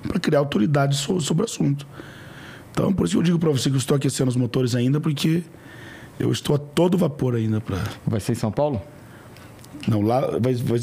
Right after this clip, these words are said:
Speaker 1: vai ser lá na minha cidade. Por que lá? Eu tenho escritório aqui em São Paulo,
Speaker 2: Ah.
Speaker 1: aqui na, na, na Avenida Nações Unidas. Então, eu, eu estou aqui um dia por semana pra network, pra conhecer pessoas inteligentes.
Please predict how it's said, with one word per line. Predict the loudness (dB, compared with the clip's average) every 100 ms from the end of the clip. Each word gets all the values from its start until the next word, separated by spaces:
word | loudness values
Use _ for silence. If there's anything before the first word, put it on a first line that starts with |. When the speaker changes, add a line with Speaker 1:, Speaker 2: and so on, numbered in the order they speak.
| 0
Speaker 1:
vai | 0 2
ser | 2
lá | 4
na | 4 4
minha | 2
cidade. | 2 0 0 -2 -6 -12 -20 -18 -14 -6 -2
Por | 0
que | 2
lá? | 2 2 -4 -6 -2
Eu | 2
tenho | 2
escritório | 2 -2 2 2 2
aqui | 2
em | 0
São | 0
Paulo, | 2 2 2 2
Speaker 2:
Ah. | 2
Speaker 1:
aqui | 2
na, | 0 -2 0 0 0
na, | 0 0 2 -2 -4 -6 -2
na | 2
Avenida | 2 2 2
Nações | 2 2 2 0 2
Unidas. | 2 2 -2 -10 -12 -16 -16 -16 -16 -18 -18 -18 -14 -2
Então, | 2
eu, | 2 4
eu | 2
estou | 2 4 2
aqui | 2 2
um | 4
dia | 4 4 2
por | 2 0
semana | 2 4 4 2
pra | 2 2
network, | 2 2 4 4 4 2 0 0
pra | 0 -2
conhecer | 0 2 0
pessoas | 0 0 2 2 0 -4 -8 -14 -14 -14 -16 -6 -2
inteligentes. | 2 2 2 2 2 2 0 0 0